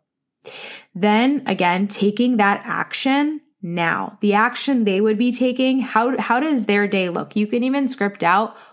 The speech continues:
what their day would look like, how they dress,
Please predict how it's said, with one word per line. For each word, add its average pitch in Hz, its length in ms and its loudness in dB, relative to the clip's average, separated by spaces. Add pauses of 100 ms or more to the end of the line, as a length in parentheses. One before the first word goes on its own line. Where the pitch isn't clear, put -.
(140)
what 220 280 0
their 240 180 2
day 190 200 0
would 180 220 -4
look 156 220 -6
like, 226 360 2
how 175 240 -4
they 214 180 4
dress, 160 680 0